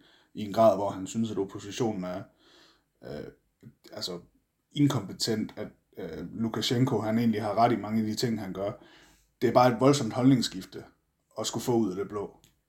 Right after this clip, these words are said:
Det, jeg, jeg tror personligt ikke på, at han har ændret holdning. Jeg tror, det er, fordi han er blevet tvunget til at sige de ting, at han siger de ting.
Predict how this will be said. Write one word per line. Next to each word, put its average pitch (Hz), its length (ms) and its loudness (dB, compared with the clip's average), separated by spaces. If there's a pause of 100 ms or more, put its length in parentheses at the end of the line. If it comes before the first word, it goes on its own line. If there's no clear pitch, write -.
Det, 117 260 -2
jeg, 110 240 2
jeg 139 160 6
tror 120 200 4
personligt 107 440 6
ikke 98 140 -4
på, 104 220 2
at 90 240 -10
han 104 160 -8
har 95 120 -8
ændret 95 180 -6
holdning. 101 260 -8
Jeg 110 120 0
tror, 110 160 2
det 92 80 -2
er, 92 40 -4
fordi 101 240 -6
han 98 140 -6
er 95 80 -4
blevet 98 200 -8
tvunget 104 320 -6
til 92 80 -6
at 92 60 -4
sige 107 180 -2
de 98 100 -6
ting, 95 240 -6
at 90 80 -8
han 104 160 -6
siger 107 200 -2
de 95 100 -6
ting. 92 240 -8